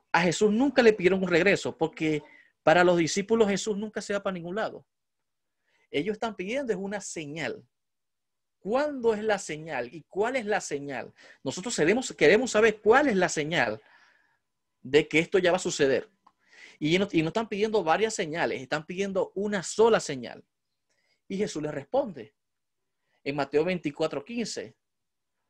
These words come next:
"Por cuanto, o por cuanto, cuando ustedes vean el lugar santo, la abominación desoladora".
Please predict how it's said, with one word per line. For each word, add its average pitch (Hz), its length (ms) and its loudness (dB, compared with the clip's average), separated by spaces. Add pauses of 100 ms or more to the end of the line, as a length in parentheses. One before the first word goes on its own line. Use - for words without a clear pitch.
(200)
"Por 175 220 0
cuanto, 139 720 0 (720)
o 143 140 -2
por 143 220 0
cuanto, 127 540 -2
cuando 143 320 2
ustedes 196 460 -2
vean 135 520 0
el 147 180 0
lugar 139 280 -2
santo, 131 720 -8 (420)
la 139 180 0
abominación 127 720 -2
desoladora". 117 720 -4